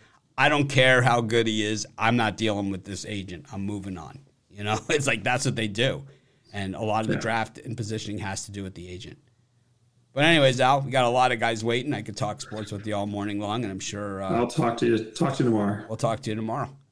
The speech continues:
Speaker 1: Got a,
Speaker 2: Okay.
Speaker 1: got a lot more going on with N B A Finals Game Two. Big Al McMorty, as always, pleasure having him on the show. Next up is the rundown himself, Ron Romanelli, Bank Shot Breakdown,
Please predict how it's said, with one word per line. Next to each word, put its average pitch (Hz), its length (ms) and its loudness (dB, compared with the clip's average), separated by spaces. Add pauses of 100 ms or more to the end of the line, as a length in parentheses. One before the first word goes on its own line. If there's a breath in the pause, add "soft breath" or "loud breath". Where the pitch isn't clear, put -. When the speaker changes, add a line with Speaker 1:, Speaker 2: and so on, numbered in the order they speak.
(140)
Speaker 1:
Got 98 260 -10
a, 131 40 0
Speaker 2:
Okay. 135 180 -2
Speaker 1:
got 110 180 -4
a 110 40 -4
lot 110 400 -4 (240)
more 117 160 -6
going 107 280 -2
on 117 200 -2
with 98 180 -10
N 120 140 -2
B 104 160 -4
A - 20 -8
Finals 107 400 -8
Game 101 320 -8
Two. - 240 -10 (2750)
Big 151 140 4
Al 135 140 6
McMorty, 135 520 0 (180)
as 101 140 -10
always, 92 380 -6 (300)
pleasure 104 260 -8
having 98 260 -8
him 98 120 -6
on 98 120 -6
the 95 80 -8
show. 131 340 -4
Next 110 380 -4
up 143 220 0 (140)
is 170 600 0 (320)
the 110 80 -8
rundown 151 500 0
himself, 147 540 0
Ron 143 300 2
Romanelli, 151 720 4 (220)
Bank 135 220 2
Shot 135 260 2
Breakdown, 151 640 0